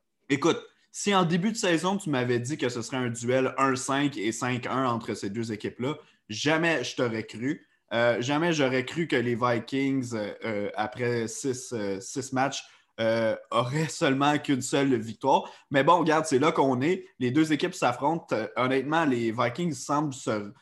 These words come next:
replacer, entre guillemets, sur le terrain depuis quelques semaines. C'est-à-dire qu'on ne voit pas des choses aussi laides qu'on voyait en début de saison. Mis à part peut-être, euh, de la part de, euh, de Kirk Cousins, qui a vraiment fait son temps comme K R au Minnesota. Euh, mais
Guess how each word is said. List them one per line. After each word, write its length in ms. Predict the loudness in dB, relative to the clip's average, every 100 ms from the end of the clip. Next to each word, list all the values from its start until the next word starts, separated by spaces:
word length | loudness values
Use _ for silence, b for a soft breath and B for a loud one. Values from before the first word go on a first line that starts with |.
| b -6
replacer, 520 | 2 2 4 2 2
entre 180 | 2 4
guillemets, 400 | 4 4 4 0
sur 280 | 0 0 2
le 120 | 2
terrain 440 | 2 0 0 0
depuis 260 | 0 -4 -2
quelques 320 | -2 -2 -4
semaines. 260 | -4 -6 -4
C'est-à-dire 380 | -4 -2 -4
qu'on 320 | -2 -2 -2 -4
ne 40 |
voit 180 | -4 -2
pas 120 | -2
des 120 | -2
choses 220 | 0 -2
aussi 240 | -2 -6 -6
laides 340 | -2 0 -2
qu'on 160 | -4 -6
voyait 240 | -4 -4
en 80 | -2
début 200 | -4 -6
de 60 | -6
saison. 480 | -6 -4 -4 -6 -10 _ -20 -20 _ _ _
Mis 160 | -4 -2
à 80 |
part 160 | 0 0
peut-être, 380 | 0 0 0 -2
euh, 100 | -2
de 60 |
la 100 | -4
part 240 | -2 -2 -2
de, 340 | -2 -2 -4 B B B B B
euh, 160 | 0 2
de 100 | 2
Kirk 260 | 0 -2 0
Cousins, 460 | 0 0 -2 -4
qui 140 | -4 -4
a 80 | -2
vraiment 320 | -2 -2 -2
fait 160 | -4
son 180 | -6 -6
temps 160 | -6 -6
comme 200 | -6 -6
K 80 | -4
R 420 | -4 -2 -4 -4
au 60 |
Minnesota. 640 | -4 -4 -6 -8 -6 -8 -8 b b _
Euh, 260 | -2 2 0 -2
mais 460 | -4 -2 -2 -4